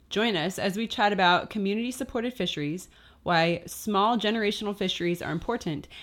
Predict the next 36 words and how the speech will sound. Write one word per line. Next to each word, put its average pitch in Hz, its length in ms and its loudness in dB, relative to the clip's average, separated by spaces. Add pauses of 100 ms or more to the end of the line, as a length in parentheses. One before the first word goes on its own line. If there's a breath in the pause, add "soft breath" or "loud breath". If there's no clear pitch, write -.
(140 loud breath)
and 208 320 2
what 190 280 -2
you 285 120 4
can 285 160 0
do 202 180 0
to 190 140 -8
help 180 240 -8
the 175 80 -8
fish 311 320 -8
that - 180 -8
swim 160 220 -4
in 196 100 0
the 202 80 -2
sea. 170 400 -8 (440 loud breath)
At 190 160 0
the 196 120 0
end 247 120 2
of 247 80 0
the 233 100 2
episode, 254 540 2
Nick 240 240 -2
shares 226 280 0
an 226 120 -2
incredible 220 420 -2
experience 220 460 -4
he 208 80 -2
had 190 200 -6
with 190 140 -8
a 170 60 -8
whale 170 340 -2
while 165 180 -4
out - 220 2
on 196 140 -4
a 190 40 -6
fishing 185 320 -6
trip, 143 240 -8